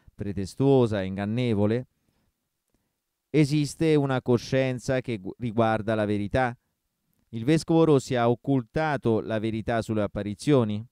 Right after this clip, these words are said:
Noblesse oblige, eh, non so se si legga così, io non ho denunciato Rossi. Cioè, vuole dire, io,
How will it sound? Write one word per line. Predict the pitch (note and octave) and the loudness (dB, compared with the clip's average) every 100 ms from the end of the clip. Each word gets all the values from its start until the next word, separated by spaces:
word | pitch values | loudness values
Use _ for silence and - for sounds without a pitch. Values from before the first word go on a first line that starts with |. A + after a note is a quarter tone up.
| _ _ _ _ _ _ _ _ _ _ _ _ _ _ _ _ | _ _ _ _ _ _ _ _ _ _ _ _ _ _ _ _
Noblesse | - B2+ C#3+ D3 C#3 C3+ B2+ | -8 -2 0 0 0 0 2
oblige, | A#2 A2+ G#2 C3+ A#2+ G#2 G#2 F2+ _ _ _ | 2 2 0 -4 -4 -2 -4 -4 _ _ _
eh, | - G#2 G#2 G2+ G2+ G2 G2 G2+ | -8 -4 -2 0 -2 -2 -2 -4
non | G2 G2 F#2+ | -4 -8 -8
so | F#2 A2+ | -6 -6
se | G2 G2+ | -4 -8
si | - G#2 G2 F#2+ | -8 -8 -6 -6
legga | G#2+ G#2+ G#2+ | -4 -4 -6
così, | G2+ C3 C#3 C#3 _ _ | 0 0 0 -6 _ _
io | - D3 | 2 4
non | C3 C3+ | 4 4
ho | C3 - | 2 2
denunciato | A#2+ C3 C#3 - G#2+ G#2+ A#2+ | -2 0 -2 -2 -2 2 4
Rossi. | A#2 G2 - A#2+ G2 - _ _ _ _ _ | 4 0 -4 -6 -6 -8 _ _ _ _ _
Cioè, | - A#2+ | -4 0
vuole | G#2+ B2+ | 4 4
dire, | A#2+ A#2 A2 - | 4 0 -4 -6
io, | C#3 C3+ G#2 G#2 | 0 0 0 -6